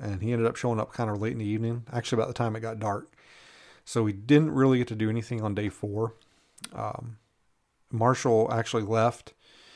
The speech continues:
and, um, went to go upload all the, uh, footage he'd taken so far of our adventures, um,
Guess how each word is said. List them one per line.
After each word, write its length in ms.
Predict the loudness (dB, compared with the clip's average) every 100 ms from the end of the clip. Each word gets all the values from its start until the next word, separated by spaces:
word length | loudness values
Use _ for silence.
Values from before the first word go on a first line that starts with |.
| -20 -20 _ -6
and, 420 | -2 0 0 -2
um, 380 | -4 -4 -8 -10 -10 -2
went 160 | 0
to 60 | 2
go 260 | 2 2 2
upload 600 | -2 0 2 2 -2 -8 -16 _ _ _
all 220 | -4 0 0
the, 240 | -2 -6
uh, 140 | -6 -6
footage 360 | 4 4 4
he'd 140 | -2 -2
taken 240 | -2 -2
so 180 | -2 -4
far 580 | 0 6 8 6 2 -4 _ -10
of 180 | -4 0
our 280 | 0 0
adventures, 560 | -2 -2 -2 -2 -6 -8 -18 -20 -20 -20 -20 _ _ _
um, 420 | -14 -12 -12 -14